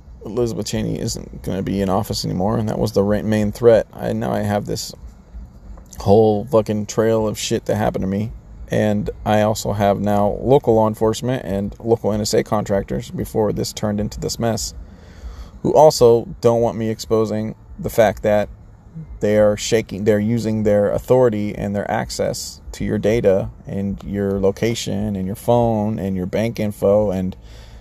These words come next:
having corrupt cops work with them, et cetera, and on the ground to shake people down all around San Diego. It's, it's, it's organized corruption racket they got going on here too.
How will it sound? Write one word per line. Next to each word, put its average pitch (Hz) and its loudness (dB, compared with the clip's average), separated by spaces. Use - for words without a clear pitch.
having 101 2
corrupt 113 4
cops - 2
work 117 0
with 110 -6
them, 104 -2
et 104 -8
cetera, 110 4
and 95 -2
on 101 -2
the 98 0
ground 110 2
to 110 -2
shake - 0
people 101 -4
down 120 4
all 101 2
around 101 0
San 101 -2
Diego. 110 -2
It's, - -14
it's, - -8
it's - -4
organized 110 2
corruption 113 2
racket 95 0
they 92 -6
got 92 -4
going 95 -4
on 95 -6
here - -8
too. - -4